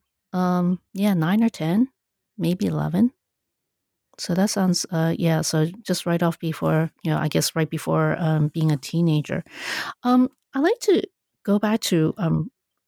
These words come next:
ring games. Um, for those, for those, uh, people who are not familiar with ring games, so it's, it's kinda like a chant. Everybody stands in a circle, and then there's a chant, and some, and is it usually there's somebody in the middle, right,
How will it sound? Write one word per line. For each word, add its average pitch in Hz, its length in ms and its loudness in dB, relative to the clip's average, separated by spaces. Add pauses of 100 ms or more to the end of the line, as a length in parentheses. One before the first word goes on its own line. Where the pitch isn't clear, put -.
(140)
ring 170 260 2
games. 151 440 -2 (600)
Um, 180 440 0
for 220 160 -2
those, 262 260 2 (260)
for - 160 -10
those, 196 320 2
uh, 165 320 2
people 170 320 -2
who 160 80 0
are 160 80 4
not 156 160 2
familiar 147 300 0
with 139 80 -4
ring 147 220 2
games, 139 300 2
so 147 140 2
it's, - 180 0 (120)
it's - 140 -4
kinda 269 200 2
like 269 120 0
a 147 60 -2
chant. 170 480 0 (100)
Everybody 214 320 2
stands 175 340 2
in 156 80 4
a 151 40 2
circle, 147 400 -2
and 147 120 2
then 156 300 2
there's 147 240 -2
a 131 60 -6
chant, 156 440 0
and 147 260 0
some, 165 200 0 (140)
and 160 460 0
is - 140 0
it - 120 -2
usually 247 640 2
there's 196 160 -2
somebody 190 260 2
in 165 80 4
the 147 60 4
middle, 147 300 2
right, 147 260 -2